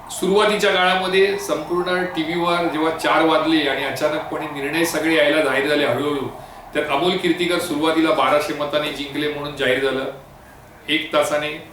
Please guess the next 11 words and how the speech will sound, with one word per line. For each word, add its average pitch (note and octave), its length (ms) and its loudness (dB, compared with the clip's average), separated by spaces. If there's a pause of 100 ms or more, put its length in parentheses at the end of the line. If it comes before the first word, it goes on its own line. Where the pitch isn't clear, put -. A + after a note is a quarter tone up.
(140)
अमोल C3+ 220 -6
कीर्तीकर C#3+ 600 -2 (680)
हे C3 100 -2
पाचशे C3+ 380 -4
पंच्याण्णव E3 600 0
मतांनी F3 400 2
विजयी D#3+ 280 4
झाले D3+ 240 2
असं D3+ 220 0
जाहीर C#3+ 280 0
झालं. D3 300 0